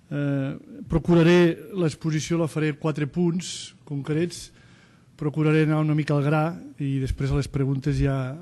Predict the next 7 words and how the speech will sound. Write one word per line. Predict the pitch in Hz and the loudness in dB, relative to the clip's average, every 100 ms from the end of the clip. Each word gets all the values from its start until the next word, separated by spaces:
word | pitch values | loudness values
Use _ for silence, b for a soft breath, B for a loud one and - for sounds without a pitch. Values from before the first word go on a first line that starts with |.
| 175 | -8
ampliaríem, | 139 147 151 147 151 143 135 | -6 0 0 2 0 -2 -4
si | 147 | -4
és | |
necessari, | 139 127 120 139 143 | -2 -2 -2 -2 0
algun, | 139 135 131 131 151 | -2 -2 -2 -4 -2
alguns | 135 139 139 | 2 4 6
aspectes. | 135 - - - 117 - | 4 4 0 0 -8 -8